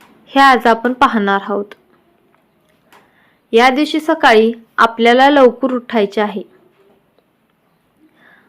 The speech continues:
आपल्या आंघोळीच्या पाण्यामध्ये थोडे गंगाजल टाकायचे आहे. जर तुमच्याकडे गंगाजल नसेल तर तुम्ही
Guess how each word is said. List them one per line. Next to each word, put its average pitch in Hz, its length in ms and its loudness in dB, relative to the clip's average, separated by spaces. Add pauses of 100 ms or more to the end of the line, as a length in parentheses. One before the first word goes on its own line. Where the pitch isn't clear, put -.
(100)
आपल्या 220 360 2
आंघोळीच्या 247 500 2
पाण्यामध्ये 262 760 0 (440)
थोडे 233 280 0
गंगाजल 220 800 2 (180)
टाकायचे 220 500 -2
आहे. 202 200 -8 (1080)
जर 277 260 2
तुमच्याकडे 285 680 0 (240)
गंगाजल 233 640 2
नसेल 220 380 0 (500)
तर 269 80 0
तुम्ही 269 520 -2